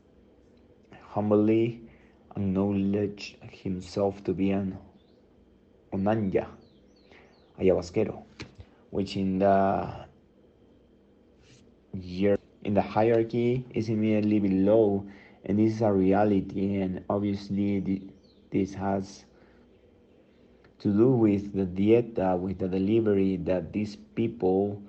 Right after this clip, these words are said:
in the past walked the path and did the learning, and that over time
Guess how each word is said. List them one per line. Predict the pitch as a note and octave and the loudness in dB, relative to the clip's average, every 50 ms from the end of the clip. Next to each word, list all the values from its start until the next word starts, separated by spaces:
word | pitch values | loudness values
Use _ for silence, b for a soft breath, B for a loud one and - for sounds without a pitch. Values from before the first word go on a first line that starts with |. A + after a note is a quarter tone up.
| B B B _ | B B B _
in | - - | -4 -4
the | F#2+ F#2+ | -2 -2
past | - - G2+ G#2+ A2+ A2 G#2 - - - | -2 -2 0 0 2 0 0 -2 -6 -10
walked | - F#2+ G2 G2 G2 G2 - | -6 -2 0 0 0 0 -4
the | - | -10
path | E2+ - - G#2 G#2+ A2 G#2+ G#2 G#2 G2 - - - - C3+ - - - | -12 -6 -2 0 0 0 0 0 -2 -4 -8 -14 -20 -20 -20 -20 -12 -8
and | G#2 G2+ F#2+ F#2+ F#2+ F#2+ F#2+ F#2+ F#2+ F#2 F#2+ F#2+ | -6 -4 -2 -2 -2 -2 -2 -2 -4 -4 -4 -2
did | G2 A2 G#2+ G2 F#2+ | -2 0 0 0 0
the | G2 G2+ | 0 2
learning, | G2 F#2+ G#2 A2 A2+ A2+ A#2 G#2+ G2 G2 G2+ G2+ G2 G2 - - | 2 4 4 4 4 2 2 0 0 0 0 0 -2 -4 -4 -4
and | F#2+ G2 G2 F#2+ F#2 F#2 F2+ F2+ F#2 F#2 G2+ | -4 -4 -2 -2 -4 -4 -6 -8 -8 -6 -2
that | G2+ G2+ G2+ F#2+ - - | -2 -2 -2 -2 -4 -6
over | F#2+ F#2+ F2+ E2+ | -6 -4 -6 -8
time | E2+ - - G2+ G#2 G#2 G2 F2 E2+ F2 F2+ | -8 -8 -6 -6 -4 -4 -4 -4 -4 -6 -8